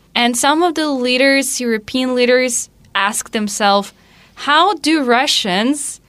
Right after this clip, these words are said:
propose other countries to import their vaccine, I mean the Sputnik, if they cannot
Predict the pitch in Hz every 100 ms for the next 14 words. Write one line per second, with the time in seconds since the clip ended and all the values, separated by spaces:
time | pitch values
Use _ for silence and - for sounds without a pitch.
0 | _ - 269 - 269 285 269 254 - 240
1 | 277 - 254 262 269 220 185 165 - -
2 | _ - 196 - 269 269 240 208 180 -
3 | - 226 202 202 196 196 190 202 _ _
4 | _ _ _ 202 208 - 285 269 202 165
5 | 196 190 190 196 - 262 247 185 175 -
6 | _ _ _ _ - 240 226 254 240 262
7 | 233 214 214 226 240 -